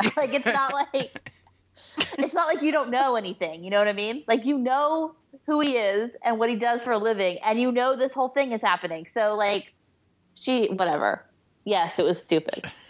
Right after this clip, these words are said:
Speaker 1: Um, but it was also shocking that they, they were killing, like, they were willing to kill her off <laughs> since they had just started that storyline.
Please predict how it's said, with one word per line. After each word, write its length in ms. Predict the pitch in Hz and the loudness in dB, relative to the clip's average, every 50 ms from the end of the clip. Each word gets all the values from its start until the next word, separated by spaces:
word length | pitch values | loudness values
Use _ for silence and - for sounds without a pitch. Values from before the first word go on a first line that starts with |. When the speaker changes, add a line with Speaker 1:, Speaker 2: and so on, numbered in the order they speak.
| - - - - - - | -20 -20 -20 -18 -4 0
Speaker 1:
Um, 260 | - 190 180 175 175 | 2 4 4 2 2
but 80 | - 262 | 0 2
it 80 | 269 285 | 2 2
was 100 | 302 262 | 2 2
also 280 | 302 285 285 277 262 | 2 0 0 0 -2
shocking 400 | - - 285 247 247 - 262 214 | 0 0 0 0 0 -2 -6 -4
that 160 | 196 180 180 | -4 -4 0
they, 120 | 190 185 180 175 - 180 | 2 2 2 0 0 -2
they 140 | 180 185 180 | 0 0 2
were 320 | 175 170 165 165 160 160 - - | 2 2 2 0 -2 -4 -6 -4
killing, 300 | - 269 269 254 180 160 - - | -2 2 2 2 2 0 -2 -2
like, 160 | 160 180 160 | -2 -2 0
they 200 | - 165 160 147 | 0 -2 -2 -2
were 200 | 151 156 160 175 | -4 0 0 2
willing 280 | 170 175 180 180 175 170 | 2 4 2 2 2 0
to 60 | 180 | -4
kill 200 | 170 - 190 180 170 | -2 0 2 2 4
her 120 | 165 196 | 4 4
off 520 | 233 214 - 185 247 233 - - - - - - _ _ _ - | 2 2 2 0 -2 -2 -6 -10 -10 -12 -16 -18 _ _ _ -18
<laughs> 240 | - - _ - - _ _ _ _ _ _ - - - - - - - - 247 - - - - | -18 -16 _ -16 -16 _ _ _ _ _ _ -20 -20 -14 -10 -8 -6 -4 -2 -2 -2 -2 -2 2
since 180 | 339 262 254 226 | 4 4 4 4
they 100 | 240 226 | 4 2
had 100 | 214 180 | 2 2
just 160 | 196 226 233 | 2 0 -2
started 380 | - - 220 220 220 208 190 170 | 0 0 0 2 2 0 -2 -2
that 220 | 175 156 - - | -2 -2 -2 -4
storyline. 600 | - 214 220 202 175 156 131 131 135 156 160 170 | -2 -2 0 0 -2 -2 -4 -6 -6 -8 -10 -12